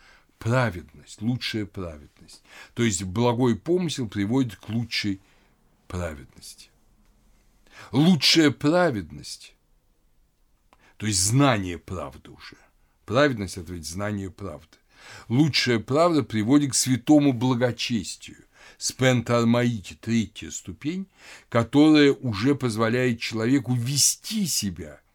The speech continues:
в соответствии с правдой. А поведение своё в соответствии с правдой даёт человеку невероятную силу – власть над злом и способность уничтожать зло.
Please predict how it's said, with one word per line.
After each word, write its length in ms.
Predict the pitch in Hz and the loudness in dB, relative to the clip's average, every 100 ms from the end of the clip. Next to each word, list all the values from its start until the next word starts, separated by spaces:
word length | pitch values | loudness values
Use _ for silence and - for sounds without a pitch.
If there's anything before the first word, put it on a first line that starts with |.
| _ _ _ _ _ _ - | _ _ _ _ _ _ -14
в 80 | - | -4
соответствии 840 | 110 98 - 110 98 - 92 82 | -2 -2 -4 -6 -4 -8 -10 -10
с 140 | - | -10
правдой. 580 | - 92 71 71 - _ _ _ _ _ _ _ _ _ _ _ _ _ _ - - - | -10 -12 -14 -18 -20 _ _ _ _ _ _ _ _ _ _ _ _ _ _ -20 -10 -2
А 100 | 127 | 0
поведение 680 | - 151 156 139 196 156 135 | 2 2 2 2 2 4 2
своё 540 | - 131 135 131 127 | 2 4 4 2 2
в 200 | 117 110 | -2 -2
соответствии 640 | 135 127 143 156 - 127 123 | 0 0 0 0 0 -4 -4
с 80 | |
правдой 640 | - 165 196 208 160 98 - - - | -4 -2 0 0 -2 -6 -8 -20 -14
даёт 460 | - 117 143 185 185 | -2 4 6 6 4
человеку 640 | - 156 139 135 180 139 | 2 2 2 4 2 2
невероятную 960 | 170 160 156 160 170 196 180 170 185 160 | 2 4 6 6 6 4 4 0 -2 -2
силу – 720 | - - - 220 180 98 - _ _ _ _ _ _ - | -2 -2 -2 -2 -2 -2 -6 _ _ _ _ _ _ -14
власть 760 | 101 113 147 196 196 123 - 113 | -6 0 4 6 4 2 -4 -4
над 200 | 117 95 | -4 -4
злом 600 | 95 139 196 196 85 - _ _ _ _ _ _ _ _ _ _ _ | -4 -2 0 0 -2 -12 _ _ _ _ _ _ _ _ _ _ _
и 80 | 113 | -8
способность 920 | - 131 113 175 170 147 131 - - | -2 -2 2 4 4 2 0 -2 -4
уничтожать 800 | 127 131 - 123 117 180 160 92 | -2 0 -2 -2 -2 -2 -2 -4
зло. 460 | 82 87 87 69 | -10 -10 -12 -12